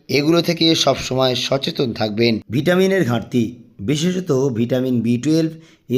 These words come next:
স্নায়ু কার্যকারিতার জন্য ভিটামিন বি টুয়েলভ প্রচণ্ড জরুরি। এর জন্য প্রচণ্ড পরিমাণে আপনাদের মাথাও ঘুরতে পারে।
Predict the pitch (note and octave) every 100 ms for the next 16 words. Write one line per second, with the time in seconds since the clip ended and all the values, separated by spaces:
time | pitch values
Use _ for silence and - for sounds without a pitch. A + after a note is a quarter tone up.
0 | B2+ - E3+ F3+ F3 E3 D#3+ D#3+ E3 D#3+
1 | D#3+ C#3+ D#3 D#3 D#3+ D3 A#2 B2 B2 A#2+
2 | A2+ A#2+ C3 D#3 D3 D3 - _ _ B2
3 | B2 F3+ F#3+ F#3 C3+ A#2 A#2 A#2+ - -
4 | - - - D#3 E3 F#3+ F3+ D3+ D#3+ -
5 | C#3+ E3+ F3 E3+ E3 D#3+ D#3+ D#3 D#3+ D#3
6 | C#3+ B2 A#2 A#2 G#2 G2+ B2+ D3+ E3 B2
7 | A#2 - A2+ A#2+